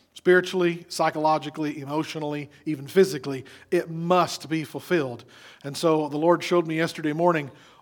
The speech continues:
all sin can be reduced down to us trying to find love somewhere other than God, or to substitute something for the love of God, or to numb the pain of not being loved by God.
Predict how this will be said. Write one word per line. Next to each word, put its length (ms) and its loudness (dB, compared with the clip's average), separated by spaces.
all 360 6
sin 440 -4
can 120 -8
be 140 4
reduced 420 0
down 280 -2
to 200 -4
us 420 0
trying 580 2
to 100 -4
find 460 4
love 320 0
somewhere 500 -2
other 240 0
than 160 -6
God, 340 -8
or 280 4
to 220 -4
substitute 880 2
something 500 -2
for 180 0
the 80 -2
love 240 -2
of 120 -6
God, 380 0
or 140 2
to 180 -4
numb 440 0
the 100 -2
pain 480 -4
of 180 -4
not 640 -2
being 220 -4
loved 300 -6
by 140 -10
God. 260 -14